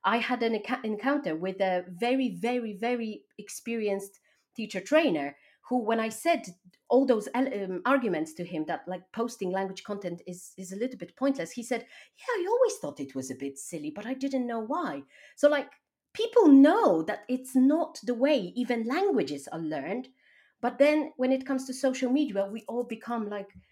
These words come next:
a little bit scared and a, and a little bit confused. So, yeah.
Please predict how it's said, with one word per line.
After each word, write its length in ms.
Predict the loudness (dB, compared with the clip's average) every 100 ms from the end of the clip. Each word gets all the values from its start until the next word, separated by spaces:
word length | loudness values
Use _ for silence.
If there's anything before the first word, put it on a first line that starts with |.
| _ -12
a 60 |
little 160 | -10 -10
bit 140 | -14
scared 580 | -16 -16 -12 -6 -6 -4
and 120 | -4
a, 140 | -6 -8 -10
and 120 | -12
a 40 |
little 220 | -10 -12 -14
bit 140 | -14
confused. 680 | -14 -12 -6 -6 -8 -14 -20 -14
So, 180 | -10
yeah. 240 | -4 -4